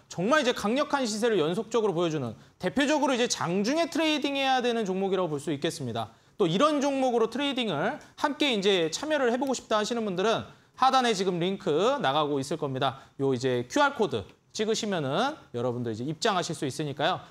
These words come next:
하단에 노란톡 입장하실 수 있는 큐알 코드 찍으셔서 모두 한 분도 빠짐없이 입장해 보시면 좋을 것 같습니다. 어, 이어서 다음 종목도 코아스템 우리 시청자 여러분들과 같이 한번 보겠습니다. 적풍 전문가님께서 준비해 주신 오늘의 썰주인데요.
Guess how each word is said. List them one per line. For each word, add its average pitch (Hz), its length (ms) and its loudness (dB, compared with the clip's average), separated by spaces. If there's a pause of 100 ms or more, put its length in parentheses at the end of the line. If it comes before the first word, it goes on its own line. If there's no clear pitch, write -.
(120)
하단에 196 300 2
노란톡 208 600 2 (200)
입장하실 160 580 -2
수 165 120 -8
있는 139 240 -6
큐알 233 200 -2
코드 160 200 -6
찍으셔서 226 800 0 (200)
모두 131 180 -4
한 247 160 -2
분도 233 260 0
빠짐없이 208 720 0 (220)
입장해 143 380 -4
보시면 123 320 -4
좋을 143 220 -2
것 135 120 -2
같습니다. 131 560 -2 (340)
어, 123 280 0
이어서 214 680 4
다음 156 300 2
종목도 135 540 -4
코아스템 269 1000 0 (280)
우리 123 200 -4
시청자 170 280 -6
여러분들과 127 400 -4
같이 - 280 -6
한번 147 180 -4
보겠습니다. 139 520 -2 (200)
적풍 294 340 0
전문가님께서 269 920 0
준비해 233 400 0
주신 208 300 -2
오늘의 247 440 2
썰주인데요. 185 840 -4